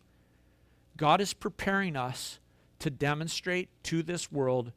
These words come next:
that Jesus is Lord. God has called us to be witnesses. We are being prepared to demonstrate to the world that Jesus is Lord.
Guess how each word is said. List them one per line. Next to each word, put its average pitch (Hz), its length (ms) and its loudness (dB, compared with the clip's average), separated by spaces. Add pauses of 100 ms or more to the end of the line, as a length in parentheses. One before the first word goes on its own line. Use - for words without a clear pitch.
(140)
that 127 160 -2
Jesus 123 840 -4 (160)
is 110 200 -8
Lord. 92 480 -12 (1900)
God 175 280 8
has 214 220 2
called 220 240 2
us 220 160 -2
to 214 60 -6
be 208 120 -2
witnesses. 208 440 -6
We 170 180 4
are 208 80 8
being 202 340 2
prepared 214 800 2
to 233 80 0
demonstrate 208 960 -2
to 202 220 0
the 233 120 -2
world 180 540 6
that 180 180 0
Jesus 180 920 4 (480)
is 156 260 0
Lord. 165 680 2